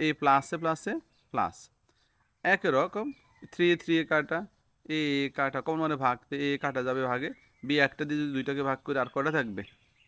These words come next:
একটা বি থাকবে। তাহলে আমার রাশিটি বের হয়ে গেল, এ কিউ প্লাস। এবার আমরা কি করলাম? দেখো, এই যে ডান পাশের রাশিগুলোকে আমরা বাম পাশে লিখলাম,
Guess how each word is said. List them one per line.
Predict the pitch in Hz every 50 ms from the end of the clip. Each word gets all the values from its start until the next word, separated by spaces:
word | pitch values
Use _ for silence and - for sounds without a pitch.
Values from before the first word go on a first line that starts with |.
| _ _ - 165
একটা | - - 123 107 123
বি | 135 123 113 -
থাকবে। | 98 90 85 - - - _ _ _ _ _ _ _ _ _ -
তাহলে | 170 170 165 156 151 135
আমার | 131 127 127
রাশিটি | 123 117 - 131 127 127 127
বের | 160 160 147 127 117
হয়ে | 104 101 98 98
গেল, | 107 113 151 294 - _ _ _ _ _ _ - - 143
এ | 151 147 -
কিউ | 165 160 165 165 165 -
প্লাস। | 147 131 120 135 180 196 - - _ _ _ _ _ _ _ _ _ _ _ - 156
এবার | 165 170 165
আমরা | 156 160 165 160
কি | 185 175 185
করলাম? | 175 143 127 143 254 277 - 113
দেখো, | 120 117 - - 247 294 285 _ _ _ _ _ _ _ _ _ _ _ _ _ _ _ _ _ _ _ _ _ _ _ _ _ _ _ _ _ _ _ _ _ -
এই | 135 135
যে | 143 127 113 107
ডান | 151 170 190 180 156 -
পাশের | 139 131 - 135 113 110
রাশিগুলোকে | 104 - - 127 117 117 123 120 120 - - 131 113
আমরা | 107 107 120 147 233 - _ _ _ _ _ _ _ _ - 101
বাম | 123 135 139 143 -
পাশে | 147 139 - 160 156
লিখলাম, | 156 151 - 170 196 269